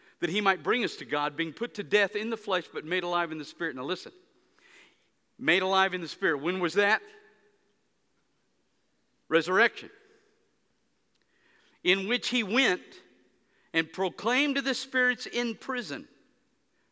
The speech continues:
Now there's the deepest part of the earth. Why? Because they formerly did not obey when God's patience waited in the days of Noah,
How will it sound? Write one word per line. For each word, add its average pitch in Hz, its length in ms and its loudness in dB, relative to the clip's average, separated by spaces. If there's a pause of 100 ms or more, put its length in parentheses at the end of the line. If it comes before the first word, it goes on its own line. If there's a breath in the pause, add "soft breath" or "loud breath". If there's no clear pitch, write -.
Now 107 100 -8
there's 170 380 2
the 190 80 -2
deepest 202 420 -6
part 196 200 0
of 170 60 -4
the 190 120 -2
earth. 170 200 0 (800 soft breath)
Why? 160 280 2
Because 175 400 0
they 214 120 4
formerly 233 540 0
did 180 180 0
not 190 200 2
obey 254 400 4
when 196 240 -4
God's 180 360 2
patience 190 540 -4
waited 185 380 -2
in 170 180 -6
the 160 100 -2
days 185 600 -4 (240 soft breath)
of 156 160 -6
Noah, 170 460 -6